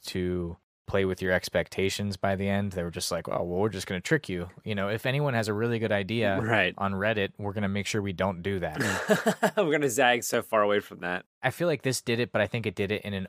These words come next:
Speaker 1: okay way. I wish they had done more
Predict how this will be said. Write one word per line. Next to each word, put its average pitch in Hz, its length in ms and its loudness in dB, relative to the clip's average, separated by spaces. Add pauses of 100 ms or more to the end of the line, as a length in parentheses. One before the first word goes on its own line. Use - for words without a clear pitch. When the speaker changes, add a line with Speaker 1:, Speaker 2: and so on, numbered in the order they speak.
Speaker 1:
okay 101 380 0
way. 92 340 0 (100)
I 101 100 0
wish 113 400 -2
they 123 140 2
had 107 180 2
done 104 200 2
more 98 540 -2